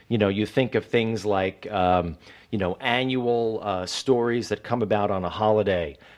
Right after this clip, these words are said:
Uh, and in the case of Labor Day, you know, what are we talking about? We're talking about sort of the end of summer, the start of the new school year. And then more specifically, you'll get stories, and you're probably seeing stories today that, uh, talk about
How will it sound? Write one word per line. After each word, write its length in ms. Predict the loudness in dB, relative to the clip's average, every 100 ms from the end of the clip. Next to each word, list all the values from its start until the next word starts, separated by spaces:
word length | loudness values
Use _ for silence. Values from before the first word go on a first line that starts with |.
| -4
Uh, 280 | -2 0 -2
and 160 | 0 2
in 160 | 0
the 80 | -2
case 260 | -4 -2 -2
of 100 | 2
Labor 320 | 2 4 2
Day, 220 | 2 2
you 160 | 0 0
know, 100 | 0
what 160 | 0
are 60 | 0
we 140 | -2
talking 360 | -2 0 0 -2
about? 240 | -4 -6
We're 120 | -8
talking 340 | -4 -2 0 0
about 320 | 2 2 0
sort 140 | -2
of 80 | -2
the 160 | -4 -2
end 280 | 0 2 2
of 120 | 0
summer, 480 | -2 0 0 -2 -6 -20 -20 -8
the 120 | -6
start 380 | -4 2 2 4
of 120 | 2
the 100 | 0
new 220 | 2 0
school 400 | 0 0 0 0
year. 480 | 0 2 2 2 -2 -10 -20 _ _ _ _ -4 2
And 120 | 4
then 100 | 4
more 220 | 4 2
specifically, 720 | 0 -4 -2 -2 -2 0 0
you'll 240 | 2 2
get 200 | 2 -2
stories, 680 | -4 -4 -2 0 -2 -4 -8 -16 -20 -10
and 100 | -2
you're 120 | -2
probably 480 | -2 -4 -4 -4 -4
seeing 340 | -4 -2 -2
stories 460 | -2 0 0 0 -6
today 320 | 0 2 4
that, 280 | 2 -2 -2
uh, 280 | -4 -4 -6
talk 300 | -8 -8 -6
about 460 | 0 2 2 0 -12